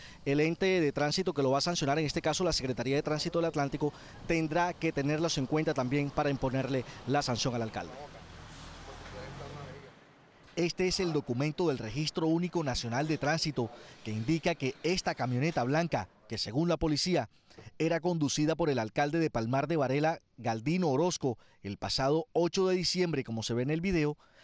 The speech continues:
tenía el seguro obligatorio de tránsito vencido. Acabamos en estos momentos de consultar la página del run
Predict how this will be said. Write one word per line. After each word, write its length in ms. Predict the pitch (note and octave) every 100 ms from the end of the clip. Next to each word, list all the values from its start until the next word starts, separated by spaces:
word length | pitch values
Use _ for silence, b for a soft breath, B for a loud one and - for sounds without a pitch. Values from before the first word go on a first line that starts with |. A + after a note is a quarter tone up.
| B B
tenía 500 | A3 G#3+ F3 E3+ F3
el 120 | D3+
seguro 400 | - A2+ C3 D#3+
obligatorio 600 | E3+ F3 F3+ - C#3 C#3 D3+
de 100 | D#3+
tránsito 460 | B2+ A#2 C3 B2+
vencido. 500 | C#3 D3 A2 F#2 C#2 - B B B -
Acabamos 480 | B2+ B2+ C#3+ F3+
en 80 | C#3+
estos 180 | C3+ F3+
momentos 300 | D3 C#3+ E3
de 80 | D#3
consultar 520 | B2+ A#2+ A2+ C3 C#3
la 140 | D#3
página 320 | F3+ D#3 D#3+ D#3+
del 140 | D#3+
run 320 | C#3+ C#3+ D3+